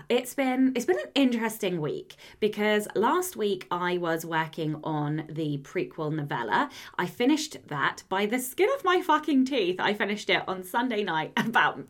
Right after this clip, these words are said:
like, literally five to midnight. And that was my deadline, was Sunday night. So I sent it to the editor on Sunday night and, uh, I was very glad to have that done. But then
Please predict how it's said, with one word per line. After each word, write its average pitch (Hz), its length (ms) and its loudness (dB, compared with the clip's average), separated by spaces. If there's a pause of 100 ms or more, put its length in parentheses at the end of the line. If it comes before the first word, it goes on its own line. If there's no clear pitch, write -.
(100)
like, 196 420 -2
literally 220 540 0
five 180 380 0
to 208 60 -4
midnight. 147 480 -4 (200)
And 208 100 2
that 202 140 6
was 226 100 0
my 202 100 0
deadline, 151 440 0
was 151 160 -4
Sunday 151 320 -4
night. 135 260 -10 (240)
So 226 140 0
I - 20 6
sent 233 240 4
it 247 80 -2
to - 60 -12
the 185 100 0
editor 170 460 2
on 151 320 0
Sunday 147 320 -2
night 285 320 -2 (420)
and, 175 680 2 (120)
uh, 160 340 4
I 175 80 2
was 170 140 -2
very 175 180 2
glad 160 240 0
to 180 80 -8
have 170 140 -4
that 139 160 -4
done. 160 300 4
But 220 200 -4
then 240 420 2